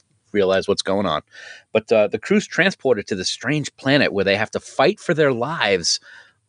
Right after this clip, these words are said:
all for the enjoyment of some disembo-, di-, <laughs> disembodied brains placing bets with something called Quatloos.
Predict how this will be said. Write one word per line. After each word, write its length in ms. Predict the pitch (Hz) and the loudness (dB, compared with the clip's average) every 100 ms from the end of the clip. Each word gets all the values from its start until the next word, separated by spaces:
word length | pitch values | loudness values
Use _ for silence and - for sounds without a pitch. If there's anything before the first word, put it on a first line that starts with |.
| 131 | 0
all 120 | 185 | 0
for 160 | - | 0
the 120 | 208 208 | 2 2
enjoyment 560 | 165 123 156 170 113 - | 2 2 2 4 0 -2
of 140 | 113 104 | -4 0
some 220 | 127 101 | 0 0
disembo-, 640 | - 135 180 151 135 147 135 - _ | 0 0 0 0 2 2 0 -8 _
di-, 100 | 139 143 - - 82 - | -6 -6 -10 -20 -16 -6
<laughs> 760 | 87 80 85 87 - - - | -4 0 2 2 -2 -14 -8
disembodied 640 | - 143 156 135 135 110 85 | 0 2 4 4 4 2 0
brains 680 | 104 151 156 95 98 - - _ _ _ | 2 4 6 4 0 -4 -10 _ _ _
placing 380 | - 147 - 131 | 0 0 2 -2
bets 420 | 107 143 170 - | 0 0 0 -2
with 120 | - 127 | -4 -2
something 480 | - 165 - 196 | -2 -2 -2 -4
called 640 | - - 120 110 113 165 - _ _ _ _ - | -4 -4 2 4 6 4 -2 _ _ _ _ -16
Quatloos. 1040 | - 196 262 - 127 117 101 82 - - | -12 -8 -8 -2 2 4 4 0 -4 -6